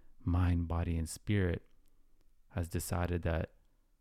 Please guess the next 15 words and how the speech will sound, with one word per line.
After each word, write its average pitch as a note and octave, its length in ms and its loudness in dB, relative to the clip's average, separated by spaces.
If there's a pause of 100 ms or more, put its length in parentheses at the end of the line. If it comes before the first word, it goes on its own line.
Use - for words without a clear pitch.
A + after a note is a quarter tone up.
(360)
something F2 340 2
else F2 300 0
is E2+ 120 -2
on E2 160 0
the D#2+ 100 0
agenda E2 420 0
for E2 200 -4
today." F2 460 -4 (880)
If A2+ 120 0
you B2+ 120 4
want D#3+ 180 2
to E3+ 80 4
start D#3+ 240 -2
to D3+ 80 2
become A2 920 4